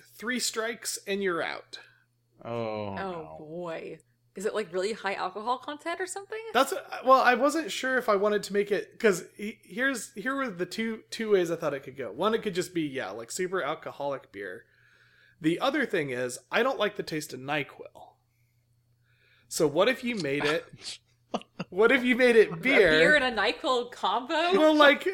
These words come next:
Speaker 1: beer with a sleep aid in it.
Speaker 3: Oh my god.
Speaker 2: There,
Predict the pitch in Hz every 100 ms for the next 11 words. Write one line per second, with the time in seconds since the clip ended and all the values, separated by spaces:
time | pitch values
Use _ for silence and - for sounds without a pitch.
0 | 330 262 277 311 302 302 277 - - 294
1 | - 170 135 127 113 110 - 277 240 165
2 | 156 165 180 - 202 185 185 202 226 359
3 | 359 370